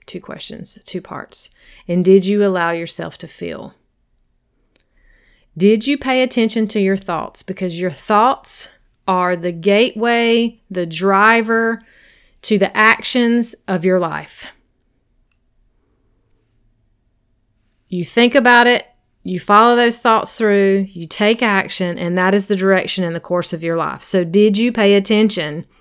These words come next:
to your thoughts, or did you let them run amok?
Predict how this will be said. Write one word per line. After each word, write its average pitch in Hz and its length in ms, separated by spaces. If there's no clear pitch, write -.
to - 120
your 190 220
thoughts, 262 580
or 185 160
did 196 220
you 240 160
let 190 260
them 214 220
run 185 180
amok? 233 480